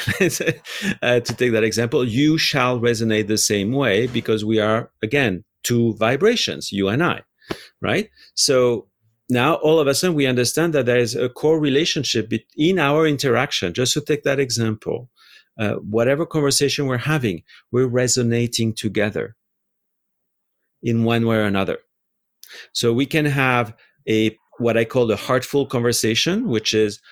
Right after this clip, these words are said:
one that helps us, uh, becoming more and more higher and higher in the vibrations, or we can have a, a, a, a mind or ego mind, uh, conversation,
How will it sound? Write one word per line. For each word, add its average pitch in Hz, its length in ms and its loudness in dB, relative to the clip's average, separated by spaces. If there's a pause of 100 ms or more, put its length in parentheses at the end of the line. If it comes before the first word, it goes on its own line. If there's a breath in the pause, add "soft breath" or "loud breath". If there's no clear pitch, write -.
(160 soft breath)
one 123 340 0
that 113 220 0
helps 123 400 -2
us, 123 340 0 (320 soft breath)
uh, 110 140 -2
becoming 120 580 0
more 123 240 2
and 120 120 2
more 110 400 0 (800)
higher 143 360 2
and 120 140 -2
higher 127 360 2
in 107 120 2
the 104 60 0
vibrations, 101 800 -2 (360 loud breath)
or 110 80 0
we 113 100 0
can 113 180 0
have 113 360 0 (160)
a, 104 300 2
a, 101 380 0
a, 92 160 -2 (120)
a 95 60 0
mind 104 680 2 (400)
or 90 220 0
ego 123 300 0
mind, 107 520 0 (100)
uh, 95 100 -4
conversation, 104 880 0